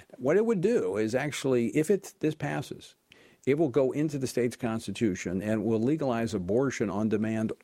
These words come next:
through all nine months. I mean, this is gonna put Ohio in league with California.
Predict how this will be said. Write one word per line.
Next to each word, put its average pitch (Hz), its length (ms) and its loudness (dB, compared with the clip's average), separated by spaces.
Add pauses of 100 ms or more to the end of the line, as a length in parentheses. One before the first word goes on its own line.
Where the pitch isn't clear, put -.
(220)
through 135 260 2
all 127 280 2
nine 113 320 0
months. - 540 -4 (240)
I 120 40 0
mean, 139 80 4
this 214 140 2
is 277 60 2
gonna 262 180 0
put 180 220 2
Ohio 143 880 -2 (280)
in 131 240 2
league 156 220 2
with 123 420 -2 (360)
California. 175 680 0